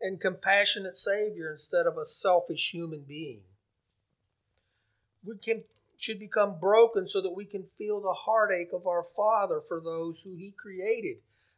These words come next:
that struggle. They struggle for love. They struggle for happiness. And they struggle for someone's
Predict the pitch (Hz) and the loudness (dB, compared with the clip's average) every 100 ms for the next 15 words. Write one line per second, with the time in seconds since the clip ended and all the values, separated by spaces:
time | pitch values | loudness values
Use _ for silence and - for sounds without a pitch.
0 | _ 196 190 - - - 220 247 180 95 | _ -2 2 2 0 2 4 4 4 -4
1 | - _ _ _ _ _ 175 202 - - | -8 _ _ _ _ _ -2 2 0 0
2 | - 240 262 247 - 190 180 170 131 113 | 2 6 6 6 4 0 4 2 2 -2
3 | 156 190 - - - 226 254 240 - 185 | 0 0 2 -4 2 6 8 6 6 4
4 | 170 175 175 147 110 - - _ _ _ | 6 6 4 -6 -6 -8 -8 _ _ _
5 | _ - 175 185 190 - - - 247 220 | _ -4 -4 -2 -2 2 0 0 4 8
6 | 208 185 143 - 151 - 180 165 151 139 | 8 6 -4 -6 -8 -2 -2 -2 -8 -8
7 | 135 - | -12 -16